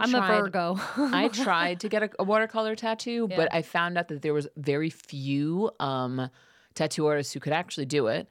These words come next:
Speaker 1: Yeah.
Speaker 2: And a lot of these tattoos that you see on, like, Pinterest and stuff are actually photoshopped.
Speaker 1: Oh.
Speaker 2: So they're not actual, like, the one thing I would say about tattooing is that, like, go ahead and lower your expectations a bit.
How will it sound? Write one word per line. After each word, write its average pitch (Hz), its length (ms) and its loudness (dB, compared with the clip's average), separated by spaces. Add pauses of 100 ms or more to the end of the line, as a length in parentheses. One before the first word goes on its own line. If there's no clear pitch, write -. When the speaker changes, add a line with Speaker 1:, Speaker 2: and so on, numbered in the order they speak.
(200)
Speaker 1:
Yeah. 185 180 -4
Speaker 2:
And 147 160 -2
a 160 40 -2
lot 151 300 -2
of 269 140 -2
these 190 200 -4
tattoos 160 500 -4
that - 100 -8
you 135 80 -4
see - 180 -6
on, 120 80 -4
like, 110 200 -8
Pinterest 180 420 -4
and 202 100 -4
stuff 214 240 -2
are 156 120 -2
actually 190 240 -4
photoshopped. - 600 -4 (300)
Speaker 1:
Oh. 190 340 2
Speaker 2:
So 170 120 4
they're 160 140 2
not 156 260 2
actual, 151 640 -2
like, 160 280 2 (920)
the 185 140 2
one 226 160 4
thing 277 140 -2
I 240 60 -2
would 214 160 -2
say 151 220 2
about 151 280 0
tattooing 165 880 -4
is 151 220 0
that, 143 260 0
like, 135 480 -2 (680)
go 226 200 4
ahead 277 180 0
and 196 80 -2
lower 135 160 0
your 95 160 -4
expectations - 680 -8
a - 40 -8
bit. - 340 -6